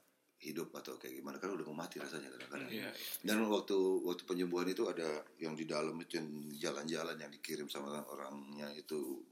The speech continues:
Speaker 1: berjalan-jalan di ini, yang akhirnya orang pinter yang harus taruh sampai berbuih-buih keluar itu. Nah, baru sembuh lah di situ. Rontok semua kulit yang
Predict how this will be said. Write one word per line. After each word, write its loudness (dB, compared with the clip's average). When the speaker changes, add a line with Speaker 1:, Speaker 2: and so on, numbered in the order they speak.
Speaker 1:
berjalan-jalan -4
di -8
ini, -6
yang -8
akhirnya -4
orang -4
pinter -4
yang -4
harus -6
taruh -2
sampai -4
berbuih-buih -6
keluar -4
itu. -4
Nah, -8
baru -4
sembuh -4
lah 0
di -4
situ. 0
Rontok 0
semua -2
kulit -2
yang -4